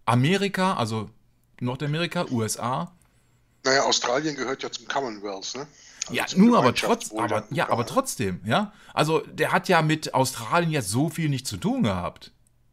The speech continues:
Speaker 2: Naja, England hat mit Australien auch nicht viel zu tun, kannst du sagen, aber das gehört halt zu ihrer
Speaker 1: Es ge-, es
Speaker 2: Gemeinschaft,
Speaker 1: gehört,
Speaker 2: ne?
Speaker 1: es gehört dazu, ja, aber, äh, nochmal, also die Geschichte ist die, also so eine Anhäufung von Statuen werden wir über Helmut Kohl nicht finden.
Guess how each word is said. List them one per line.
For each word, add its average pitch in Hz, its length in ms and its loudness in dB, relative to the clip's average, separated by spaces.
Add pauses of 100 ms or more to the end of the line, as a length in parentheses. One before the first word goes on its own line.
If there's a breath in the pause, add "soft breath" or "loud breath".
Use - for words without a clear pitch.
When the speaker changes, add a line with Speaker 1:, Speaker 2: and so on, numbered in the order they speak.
(580)
Speaker 2:
Naja, 120 340 4 (520)
England 139 340 -2
hat 131 140 -6
mit 123 100 -6
Australien 120 480 0
auch 175 140 0
nicht 151 100 -2
viel 120 140 -6
zu - 100 -2
tun, 113 180 -8
kannst 113 220 -4
du - 60 -4
sagen, 113 260 2
aber 113 160 -2
das 110 140 -2
gehört 117 360 0
halt 110 200 -2
zu - 100 -2
ihrer 101 80 -4
Speaker 1:
Es 131 160 2
ge-, 151 100 -2
es - 60 -8
Speaker 2:
Gemeinschaft, 160 220 4
Speaker 1:
gehört, 160 320 4
Speaker 2:
ne? 131 80 4
Speaker 1:
es 160 120 0
gehört 131 280 0
dazu, 107 420 -4
ja, 147 320 0
aber, 135 400 0
äh, 127 60 -6
nochmal, 156 580 -2
also 135 340 -4
die 127 220 -8
Geschichte 123 400 -4
ist 113 180 -8
die, 139 220 -2
also 117 300 -4
so 117 260 -4
eine 131 380 0
Anhäufung 135 480 -2
von 120 160 -8
Statuen 131 840 -4
werden 123 260 -4
wir 120 140 -4
über 113 160 -2
Helmut 135 340 -2
Kohl 110 240 -4
nicht 143 200 -2
finden. 156 380 0